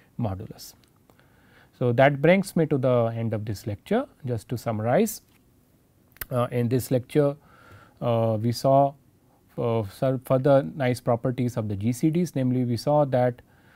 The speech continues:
uh, the G C D of any two numbers A and B can be expressed as a linear combination of the numbers itself,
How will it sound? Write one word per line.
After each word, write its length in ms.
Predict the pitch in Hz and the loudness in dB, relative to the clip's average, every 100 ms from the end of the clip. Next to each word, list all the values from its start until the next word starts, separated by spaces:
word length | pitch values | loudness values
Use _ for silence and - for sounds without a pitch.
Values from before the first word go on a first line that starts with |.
| _ - | _ -6
uh, 340 | 117 113 113 | -2 0 0
the 120 | 110 | 0
G 140 | 113 127 | 0 0
C 160 | - | 0
D 140 | 143 139 | 0 0
of 140 | 117 | 0
any 200 | 127 147 | 0 0
two 140 | 147 | 0
numbers 440 | 135 123 120 120 - | 0 0 0 -2 -2
A 120 | 117 | -4
and 180 | 117 113 | -2 -2
B 220 | 147 175 | 0 -2
can 280 | 175 131 120 | -2 -4 -2
be 120 | 117 | -2
expressed 640 | 113 - - - 147 - 127 | -4 -4 -10 -2 -2 -2 -2
as 200 | 113 117 | -2 0
a 40 | |
linear 340 | 113 123 131 | 0 0 -2
combination 600 | 120 117 113 113 113 131 | -2 -2 -2 -4 -4 -4
of 100 | 117 | -6
the 80 | 113 | -6
numbers 500 | 110 107 110 113 - | -4 -4 -2 -4 -6
itself, 500 | - - - 220 240 | -14 -6 2 2 2